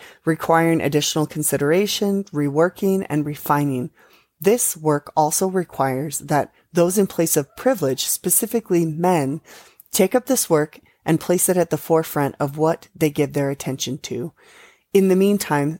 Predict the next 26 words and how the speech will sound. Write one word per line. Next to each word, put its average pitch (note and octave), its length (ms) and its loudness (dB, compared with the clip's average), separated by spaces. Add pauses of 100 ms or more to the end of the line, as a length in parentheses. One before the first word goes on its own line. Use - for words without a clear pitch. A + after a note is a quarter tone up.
(120)
thousands, D#3 560 0
if - 180 -2
not D3 240 2
millions, D#3+ 580 4
of C#3 220 -4
women C3+ 420 -2
are D3 140 0
awakening D3 640 -2
to - 160 -8
their C#3+ 180 0
existent D#3+ 540 -2
power C#3 380 -2
within D3 340 -4
them. C3+ 240 -6 (560)
And F3 180 4
when F3 120 4
moved F3 260 4
upon G3 300 0
by E3+ 160 2
the F3 100 -2
Spirit, C#3 560 -4 (340)
they E3 140 4
are D#3+ 100 4
no E3 340 4
longer D#3+ 420 0
hesitating C#3 880 -2